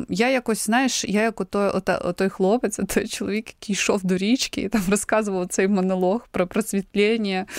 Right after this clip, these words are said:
І при-, е, я при-, я преісполнився, я,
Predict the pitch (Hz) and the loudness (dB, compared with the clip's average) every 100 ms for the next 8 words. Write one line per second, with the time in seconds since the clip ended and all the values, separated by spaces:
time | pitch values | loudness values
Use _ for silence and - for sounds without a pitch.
0 | - - - - 175 180 - 185 180 175 | -6 -6 -8 -4 0 0 2 2 2 2
1 | 170 160 180 - 190 180 175 170 - 175 | 0 0 -2 0 -2 -2 -2 -2 -2 -4
2 | - - 190 180 160 156 - 151 165 165 | -4 -2 0 2 0 -2 -4 -4 -2 0
3 | 170 160 | 0 0